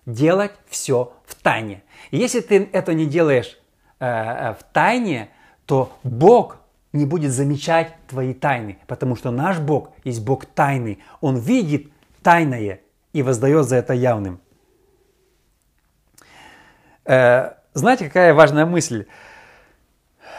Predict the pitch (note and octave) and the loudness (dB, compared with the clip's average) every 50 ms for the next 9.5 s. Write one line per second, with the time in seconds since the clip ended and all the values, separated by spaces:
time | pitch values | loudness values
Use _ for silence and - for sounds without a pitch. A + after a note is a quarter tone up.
0 | - - - - A#2+ - - C4 B3+ - - - D3+ F#3 G3 F#3 - - - E3+ | -14 -8 -6 -4 -2 0 0 0 0 0 -2 -2 0 0 0 0 0 -2 2 2
1 | F3 - - - - _ _ - A3 A#3 E3+ C3 D#3+ D#3+ B2+ D3 C#3+ C3 C#3+ C#3 | 2 2 0 -14 -20 _ _ -4 -2 -2 0 0 -2 -2 -2 -2 -4 -4 -2 -2
2 | D3 C#3+ C#3 - - - _ - C3+ C3+ E3 G#3+ B3 D4 D4 C#4 F3+ - - - | -2 -2 -4 -6 -18 -16 _ -4 -2 -2 0 2 2 2 2 2 0 -2 -4 -6
3 | C#3+ B2 A2+ G#2+ G#2 G2 F#2 _ _ _ _ _ _ _ _ _ _ _ _ _ | -6 -6 -6 -6 -8 -10 -12 _ _ _ _ _ _ _ _ _ _ _ _ _
4 | _ _ - - D#3+ D#3 C3+ B2 C3 D3+ D#3+ C#3 C#3 C#3+ B2+ G2 - F#2 E2+ _ | _ _ -4 -2 0 0 0 -2 -2 -2 -2 0 0 -2 -2 -2 -6 -14 -16 _
5 | _ _ _ _ _ _ _ _ _ _ _ _ _ _ _ _ _ _ _ _ | _ _ _ _ _ _ _ _ _ _ _ _ _ _ _ _ _ _ _ _
6 | _ _ _ _ _ _ _ _ _ _ _ - - - - C#3 C3+ A2+ - - | _ _ _ _ _ _ _ _ _ _ _ -20 -14 -8 -6 -4 -4 -6 -8 -12
7 | - A2+ G2+ _ _ _ _ _ _ _ _ - C3 A#2 A#2+ C3+ D3 C#3+ A2+ A2 | -20 -20 -20 _ _ _ _ _ _ _ _ -10 -6 -4 -2 -2 -2 -2 -4 -2
8 | G#2+ C#3+ D3 A2 G#2 B2 A2+ - - - _ _ _ _ - C#3+ C3+ B2+ B2 C3+ | 0 0 0 0 -2 -6 -8 -8 -10 -20 _ _ _ _ -4 -2 -2 0 0 0
9 | E3 G3+ G3 - - - - F#2+ E2+ | 0 -2 -4 -6 -12 -16 -18 -18 -20